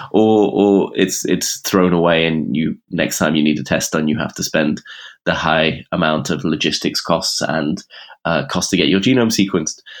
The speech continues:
So what we can do is, if you already have your genome sequenced, we can allow third-party queries on top of the, um,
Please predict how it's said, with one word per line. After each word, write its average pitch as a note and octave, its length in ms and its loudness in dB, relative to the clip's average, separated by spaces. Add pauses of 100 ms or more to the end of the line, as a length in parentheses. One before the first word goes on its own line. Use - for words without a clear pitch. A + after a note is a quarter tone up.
(160)
So G#2 300 2
what F#2+ 340 4
we A#2+ 160 4
can A2 160 2
do F2+ 220 4
is, E2 260 -2
if G2 180 -2
you G2 120 6
already F#2+ 220 4
have F2 220 0
your D#2+ 120 0
genome E2 340 -2
sequenced, G#2 480 0 (300)
we G#2 120 2
can G2+ 140 0
allow F2+ 460 2
third-party F2 680 2
queries D#2 680 0 (680)
on F#2+ 180 4
top F#2+ 300 0
of E2 240 -2 (220)
the, E2 320 0
um, - 540 -2